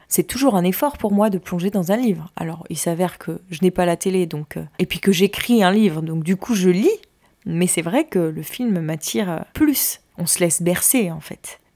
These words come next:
Donc oui, pendant un temps, j'ai plus lu du tout, et je me suis remis à la lecture à la sortie d'Harry Potter.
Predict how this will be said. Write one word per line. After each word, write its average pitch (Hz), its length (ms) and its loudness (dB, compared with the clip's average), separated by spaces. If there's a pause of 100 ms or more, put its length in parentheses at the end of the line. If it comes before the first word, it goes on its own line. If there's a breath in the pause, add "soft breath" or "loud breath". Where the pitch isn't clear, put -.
(140)
Donc 208 220 0
oui, 269 80 4
pendant 190 240 4
un 180 160 2
temps, 240 280 4
j'ai 214 140 4
plus - 220 -2
lu 262 160 4
du 196 120 -4
tout, - 220 -8 (200)
et 190 40 8
je 185 140 6
me 208 80 4
suis 226 160 2
remis 233 180 0
à 240 80 2
la 202 80 0
lecture 220 640 0
à 185 80 2
la 180 100 0
sortie 185 320 -2
d'Harry 190 240 0
Potter. - 320 -8